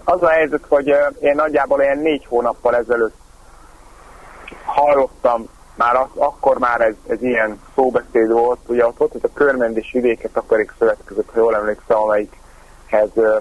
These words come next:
felügy-, felügyeleti biztos kellett kinevezni. Annak a kudarcában érintett volt valahogy a Széchenyi Bank is, ha jól tudom, a bank hitelezte a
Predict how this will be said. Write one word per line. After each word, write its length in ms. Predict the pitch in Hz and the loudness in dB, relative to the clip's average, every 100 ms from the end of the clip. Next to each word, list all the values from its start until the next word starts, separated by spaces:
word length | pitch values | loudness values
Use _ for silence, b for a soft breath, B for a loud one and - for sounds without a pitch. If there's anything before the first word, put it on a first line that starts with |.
| 107 - | -4 -4
felügy-, 400 | 123 120 117 113 | 0 0 -2 -4
felügyeleti 460 | - 139 120 113 110 | -2 0 0 -2 -4
biztos 300 | 117 - 113 - | -6 -6 -8 -2
kellett 300 | 110 110 - | 0 0 -4
kinevezni. 680 | 120 120 123 120 135 139 139 b b b b - - - | -2 0 0 -2 -4 -4 -4 b b b b -20 -20 -8
Annak 380 | 139 143 135 - | -4 -2 -2 0
a 220 | 120 117 - - - | 0 -2 -6 -20 -8
kudarcában 840 | 185 170 131 - 131 117 127 123 117 | -2 0 0 -2 -2 0 0 -2 0
érintett 480 | 156 151 123 117 - | 0 0 -4 -6 -2
volt 380 | 117 117 - - | 0 0 -4 -14
valahogy 580 | 117 123 117 113 117 113 | -4 0 0 0 0 0
a 80 | 110 | -2
Széchenyi 380 | 139 127 - 110 | -4 -4 -6 -4
Bank 300 | 98 104 - | -2 -2 -4
is, 140 | 120 | -8
ha 80 | - | 0
jól 160 | 120 127 | 0 0
tudom, 260 | 110 104 | -2 -2
a 80 | 104 | 0
bank 280 | 104 123 107 | 0 -2 -4
hitelezte 560 | - - 101 - - 92 | -8 -4 -4 -4 -2 0
a 260 | 95 95 | 0 -4